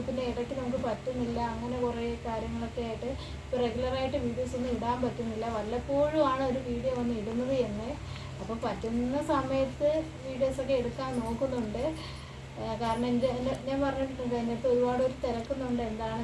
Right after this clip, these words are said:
വീഡിയോസ് ഇടാത്തത്, സ്ഥിരമായിട്ട് ഇടണം, ചെറിയ രീതിയിലാണെങ്കിലും ഇടണേന്നൊക്കെ. അപ്പം ഞാൻ വിചാരിച്ചു ഇന്ന് പ്രത്യേകിച്ച് വേറെ ഒന്നുമില്ല കേട്ടോ. ഇന്ന് പണിമുടക്കാണെങ്കിലും ഇന്ന് വീട്ടിലുണ്ടായിരുന്നു, പക്ഷെ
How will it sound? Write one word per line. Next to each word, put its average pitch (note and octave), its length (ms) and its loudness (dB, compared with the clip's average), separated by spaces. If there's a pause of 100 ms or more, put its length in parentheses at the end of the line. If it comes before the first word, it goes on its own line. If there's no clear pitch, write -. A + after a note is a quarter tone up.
വീഡിയോസ് A3+ 340 -2
ഇടാത്തത്, A3 400 -2 (120)
സ്ഥിരമായിട്ട് A3 560 0
ഇടണം, A3+ 300 -2 (520)
ചെറിയ B3 280 2 (120)
രീതിയിലാണെങ്കിലും A#3+ 800 2
ഇടണേന്നൊക്കെ. A3 640 -2 (100)
അപ്പം A3 240 -6
ഞാൻ G#3+ 160 -2
വിചാരിച്ചു G#3 480 0 (800)
ഇന്ന് B3 200 0
പ്രത്യേകിച്ച് A3 520 0
വേറെ G#3+ 200 2
ഒന്നുമില്ല G#3+ 360 -4
കേട്ടോ. G3 180 -4 (440)
ഇന്ന് A#3 140 0 (120)
പണിമുടക്കാണെങ്കിലും A#3 1200 -2 (320)
ഇന്ന് C#4+ 220 0
വീട്ടിലുണ്ടായിരുന്നു, D#4 920 2
പക്ഷെ B3+ 220 -2